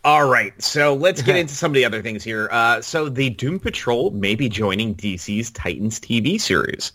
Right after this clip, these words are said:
Speaker 1: which is something kinda to be excited about. So, and, uh, you know, uh, Jeff Johns had something a little bit to say and says, uh, "We are <laughs> absolutely having a blast."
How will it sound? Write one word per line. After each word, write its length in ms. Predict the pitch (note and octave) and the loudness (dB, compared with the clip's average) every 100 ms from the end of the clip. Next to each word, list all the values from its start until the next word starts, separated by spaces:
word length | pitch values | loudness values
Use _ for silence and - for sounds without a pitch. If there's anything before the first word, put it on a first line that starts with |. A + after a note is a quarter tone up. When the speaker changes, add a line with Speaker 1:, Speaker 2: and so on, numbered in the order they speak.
| - - - - | -16 -20 -20 -12
Speaker 1:
which 180 | - | -4
is 60 | B2 | -4
something 440 | - G2 G2 D#3+ - | -2 -2 -2 -4 -6
kinda 420 | - - - F#4 | -6 -6 -4 -6
to 80 | - | -6
be 140 | - | -10
excited 500 | D4+ - - - F#2+ | -8 -2 0 0 0
about. 340 | F2 F2 D#2 | 0 0 0
So, 240 | - G#2 G#2 | -2 0 2
and, 340 | G#2+ G#2 G#2 | 2 0 0
uh, 360 | A2 A2 A2+ G#2 _ _ _ _ _ _ _ _ _ - | 0 2 2 0 _ _ _ _ _ _ _ _ _ -4
you 100 | D3+ | 2
know, 240 | D3 C#3 | 4 4
uh, 260 | C3 B2+ B2+ | 4 2 2
Jeff 220 | F3 E3+ | -2 -2
Johns 400 | E3 D3 C3+ - | -2 -2 -2 -6
had 300 | C3+ C#3 A2+ | -2 -2 -2
something 220 | - C3+ | -12 -12
a 40 | |
little 300 | A#2+ B2+ B2 | -8 -6 -8
bit 240 | B2 B2+ C#3 | -10 -14 -12
to 100 | C#3 | -12
say 340 | - A#2+ A#2 | -2 0 0
and 120 | A2 | -2
says, 420 | G#2 A2 G#2 G2+ G2+ | -4 -2 0 0 0
uh, 200 | G2 F2+ | -2 -2
"We 160 | A2 | -4
are 140 | A2 G#2 | -2 -2
<laughs> 40 | - | -2
absolutely 380 | B2+ A2+ A2+ G2 | -4 -6 -8 -6
having 340 | G2+ F#2+ G#2 | -6 -6 -4
a 40 | F2 | -4
blast." 600 | F#2 E2+ D#2+ - - | 0 0 0 -4 -16